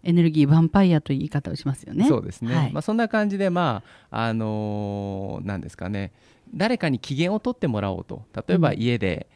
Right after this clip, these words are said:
Speaker 1: うん。うん。
Speaker 2: 奥さんにとか、
Speaker 1: うん。
Speaker 2: えー、会社に行ったら部下にとか、
Speaker 1: うんうん。
Speaker 2: そういうそのエネルギーを誰かからもらおうと、機嫌を取ってもらおうとすることになってしまうと、
Speaker 1: うんうん。
Speaker 2: あのー、あまり皆さん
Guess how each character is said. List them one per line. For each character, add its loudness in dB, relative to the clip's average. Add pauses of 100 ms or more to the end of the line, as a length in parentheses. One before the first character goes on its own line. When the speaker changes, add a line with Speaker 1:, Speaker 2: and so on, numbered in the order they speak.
(140)
Speaker 1:
う 0
ん。 4
う 4
ん。 4
Speaker 2:
奥 -2
さ -4
ん -4
に -6
と -18
か、 -20 (140)
Speaker 1:
う 4
ん。 4
Speaker 2:
え -2
ー、 -4
会 -2
社 -2
に 2
行 -2
っ -14
た 0
ら -2
部 -2
下 -6
に -4
と -16
か、 -20
Speaker 1:
う 6
ん 6
う 0
ん。 6
Speaker 2:
そ 4
う 0
い 0
う -2
そ -4
の 0
エ 0
ネ 0
ル -2
ギ 0
ー 2
を -2
誰 0
か -6
か -6
ら -6
も -2
ら 0
お -2
う -12
と、 -10
機 -6
嫌 -2
を -4
取 -2
っ -12
て 0
も 0
ら 2
お 2
う -8
と -2
す -4
る -2 (640)
こ -8
と -2
に 0
な 0
っ -6
て -6
し -10
ま -4
う -8
と、 6
Speaker 1:
う 2
ん 4
う 4
ん。 -4 (200)
Speaker 2:
あ -2
の -2
ー、 -10
あ -4
ま 0
り -2
皆 2
さ 2
ん -4